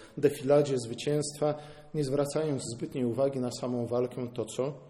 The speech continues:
Może nawet sam nie zginie na polu walki, bo pewnie taki dowódca będzie gdzieś tam krył się na tyłach, ale przez niego polegnie wielu żołnierzy. Słuchajcie,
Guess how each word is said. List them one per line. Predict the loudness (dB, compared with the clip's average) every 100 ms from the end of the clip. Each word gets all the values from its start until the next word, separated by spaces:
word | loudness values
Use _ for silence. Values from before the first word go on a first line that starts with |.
| -20 -20 -20 -20 _
Może | -2 2 2
nawet | 2 0 -2
sam | -4 -2
nie | -2
zginie | -2 -2 -2
na | -4
polu | -6 -6 -4
walki, | -6 -8 -6 -8
bo | -8
pewnie | -4 -2 -2
taki | -2 -4 -4
dowódca | -6 -4 -6 -6 -6
będzie | -6 -8 -6
gdzieś | -8 -10
tam | -10 -10 -12 -18 -20 _ _
krył | -2 0 0
się | -2 -12
na | -12 -12 -12
tyłach, | -10 -8 -6 -8 -14 -20 -20 -20 _
ale | -2 -2
przez | -2 -6 -4
niego | -4 -4 -6 -10 -20 -20 _ -4
polegnie | -2 -2 -4
wielu | -2 -2 -2 -4 -10 -14
żołnierzy. | -8 -6 -4 -8 -10 -16 -18 -20 -20 -20 -20
Słuchajcie, | -8 -6 -4 -8